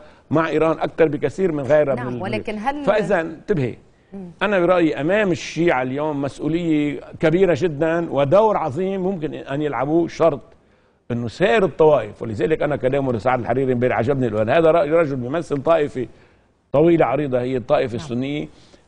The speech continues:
Speaker 1: أدرك ذلك، وهو يمد لهم اليد لبناء مستقبل جديد على قواعد جديدة
Speaker 2: نعم.
Speaker 1: تتناسب مع الاتجاه الجديد
Speaker 2: جديد.
Speaker 1: في إيران، يلي هي موقع ال-، ال-، ال-، ال-، ال-، الثقل، يعني
Speaker 2: سبق أن
Speaker 1: ب-،
Speaker 2: مد لهم اليد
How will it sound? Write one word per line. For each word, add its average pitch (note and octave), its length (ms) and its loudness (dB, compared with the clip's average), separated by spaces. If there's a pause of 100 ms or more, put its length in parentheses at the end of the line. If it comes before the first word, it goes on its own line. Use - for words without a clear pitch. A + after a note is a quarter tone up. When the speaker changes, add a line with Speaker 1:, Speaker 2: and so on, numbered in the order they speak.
(760)
Speaker 1:
أدرك G#3+ 300 6
ذلك، D#3 400 0 (300)
وهو E3+ 340 2
يمد E3 400 0
لهم F3+ 280 0
اليد E3+ 360 0 (360)
لبناء F#3+ 880 2
مستقبل D#3+ 460 0
جديد D#3+ 280 -2
على D3+ 200 2
قواعد F#3 440 2
جديدة E3+ 360 2
Speaker 2:
نعم. F3 80 0 (320)
Speaker 1:
تتناسب F3+ 720 2
مع D#3 180 0
الاتجاه D#3+ 600 -2 (420)
الجديد D#3 340 2
Speaker 2:
جديد. F3+ 120 -4
Speaker 1:
في F3 140 -2
إيران، G3 460 2 (280)
يلي F3+ 240 2
هي G#3 500 0
موقع F#3 440 0
ال-، D#3+ 180 0
ال-، D3 220 -2
ال-، C#3 200 -2
ال-، C3+ 200 -4
ال-، B2+ 200 -4
الثقل، B2 580 -2
يعني - 180 -2
Speaker 2:
سبق - 240 -4
أن G3 140 -6
Speaker 1:
ب-، - 20 -10
Speaker 2:
مد F3 220 -10
لهم D3+ 380 -12
اليد C#3+ 320 -14